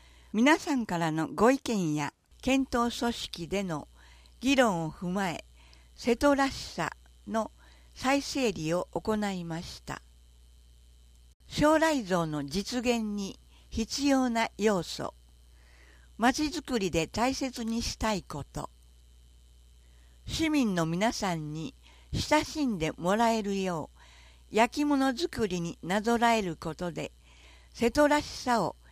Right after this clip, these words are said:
表現しています。釉薬、瀬戸らしいダイバーシティを実現する。多様な価値観の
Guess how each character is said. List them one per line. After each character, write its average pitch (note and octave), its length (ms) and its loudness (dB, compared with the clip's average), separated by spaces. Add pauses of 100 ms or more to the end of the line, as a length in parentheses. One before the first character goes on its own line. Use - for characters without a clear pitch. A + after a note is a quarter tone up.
(200)
表 A3+ 400 2
現 F3 80 -8
し - 120 -12
て D#3 160 -4
い C3+ 180 -4
ま C#3 200 -4
す。 - 280 -14 (720)
釉 C#4+ 240 4
薬、 G#3 540 -2 (560)
瀬 B3 180 0
戸 D4+ 160 4
ら D4 160 4
し A#3 340 -6
い - 120 -14 (140)
ダ B3+ 180 4
イ D4 80 0
バ C4+ 200 2
ー - 20 -4
シ - 240 -12
テ - 140 -8
ィ D#3+ 200 -2
を F3+ 160 -2 (240)
実 F#3 340 -6
現 G3+ 300 -2
す - 180 -8
る。 D3+ 200 -6 (1500)
多 B3 160 0
様 D4+ 220 6
な C#4 300 2
価 A#3+ 140 0
値 - 160 -10
観 A3+ 300 0
の F#3 200 -4